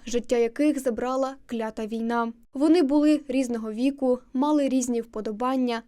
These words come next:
зростали у різних містах, але їх об'єднала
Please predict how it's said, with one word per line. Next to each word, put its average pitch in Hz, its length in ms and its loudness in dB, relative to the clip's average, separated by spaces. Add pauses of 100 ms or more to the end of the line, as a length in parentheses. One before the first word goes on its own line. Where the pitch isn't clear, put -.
зростали 262 720 -4
у 269 100 -4
різних 214 360 -8
містах, 233 580 -6 (180)
але 226 200 -4
їх 240 280 -4
об'єднала 226 600 -4